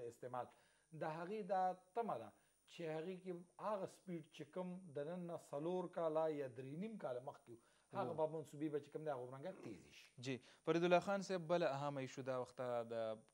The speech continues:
Speaker 2: ټول پاکستان چې کوم قام دی، هغه د هغې ورته سترګې هم دي. آه، یو غیر یقیني صورتحال دی، عمران خان صاحب، آه، لانګ مارچ لاهور نه شروع کړی دی. یو خو تاسو په دې خبره وکړئ چې اکثر به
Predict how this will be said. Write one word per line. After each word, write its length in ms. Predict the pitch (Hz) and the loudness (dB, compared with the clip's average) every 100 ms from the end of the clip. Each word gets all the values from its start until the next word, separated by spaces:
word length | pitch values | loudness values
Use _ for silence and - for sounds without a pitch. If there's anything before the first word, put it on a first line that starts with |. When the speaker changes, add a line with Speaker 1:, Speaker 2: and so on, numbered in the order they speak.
| - | -2
Speaker 2:
ټول 200 | 175 165 127 - | 2 2 0 -6
پاکستان 580 | 120 110 113 - 135 127 | -8 -8 -10 -8 -6 -6
چې 80 | 113 123 | -8 -8
کوم 180 | 117 113 - | -8 -8 -4
قام 320 | 127 120 113 | -2 0 -2
دی، 100 | 113 110 | -2 0
هغه 180 | 117 113 110 - - 113 113 | 2 2 0 -4 -14 -12 -10
د 20 | |
هغې 180 | 113 113 - - 120 | -8 -10 -14 -14 -12
ورته 220 | 110 - | -10 -12
سترګې 400 | - 131 123 117 127 | -10 -10 -8 -8 -8
هم 180 | 147 | -8
دي. 160 | 131 127 117 - - - - | -6 -6 -8 -14 -20 -20 -16
آه، 180 | 127 127 | -8 -6
یو 180 | 127 143 143 143 | -4 -4 -2 2
غیر 220 | 202 190 | 2 2
یقیني 440 | 156 143 143 151 | 0 -4 -6 -8
صورتحال 680 | 156 139 131 123 123 135 131 | -8 -8 -8 -8 -6 -4 -4
دی، 160 | 123 123 | -4 -4
عمران 240 | 120 117 | -6 -8
خان 260 | 117 135 123 | -8 -10 -10
صاحب، 440 | - 127 120 120 | -8 -6 -6 -6
آه، 720 | 120 120 120 - - - 117 117 | -6 -4 -6 -10 -14 -10 -8 -6
لانګ 180 | 117 120 131 | -6 -6 -4
مارچ 280 | 139 131 - - - | -4 -4 -10 -14 -8
لاهور 280 | 120 123 127 | -6 -6 -8
نه 100 | 123 | -10
شروع 260 | 131 123 | -10 -8
کړی 200 | 120 143 | -6 -6
دی. 60 | 143 | -4
یو 120 | 160 | -6
خو 120 | 170 | -6
تاسو 260 | 175 185 180 | -6 -6 -6
په 100 | 160 | -6
دې 300 | 151 180 160 | -2 -2 -2
خبره 240 | 147 156 | -4 -2
وکړئ 280 | 180 180 131 131 - - - _ - | -2 -4 -8 -10 -18 -20 -20 _ -10
چې 120 | 160 151 151 151 151 | -6 -4 -4 -6 -8
اکثر 280 | - - 190 | -6 -2 0
به 240 | 170 160 | 0 -2